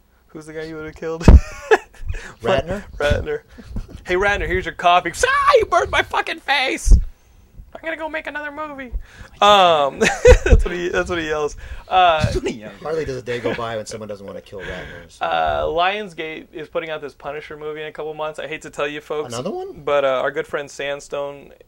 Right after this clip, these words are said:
Speaker 1: submitted the news that it's probably gonna be a P G thirteen film. A Punisher movie that's P G thirteen. Uh, things aren't going good between the studio and Lexi Alexander, the director.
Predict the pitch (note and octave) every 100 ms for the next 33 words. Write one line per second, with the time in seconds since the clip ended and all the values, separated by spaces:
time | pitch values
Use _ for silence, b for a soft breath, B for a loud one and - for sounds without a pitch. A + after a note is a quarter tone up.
0 | _ - D3 C#3+ C#3 C3 C3+ C3+ C3 B2+
1 | A#2+ - _ b b - - - D3 D3
2 | D#3 C3 B2+ A#2 A2+ - A2 A2+ A#2 -
3 | - - - G#1+ - _ _ - - _
4 | _ - - - E3+ F3 F3 D#3+ D#3 D3
5 | C#3 B2+ - C3 B2+ A#2+ A#2+ - - B2+
6 | A#2+ A2+ b b b b b - C3+ C3
7 | B2+ B2 B2 A#2+ - F2+ F2 _ D#3 D3+
8 | D#3 C3+ C#3 C3+ C#3+ C#3 C3 - C3+ A#2+
9 | - C#3+ C3 B2+ B2 B2+ B2+ B2 A#2+ C3
10 | D3 D3 D3 C3 B2 B2+ C#3 D3+ D#3 C#3+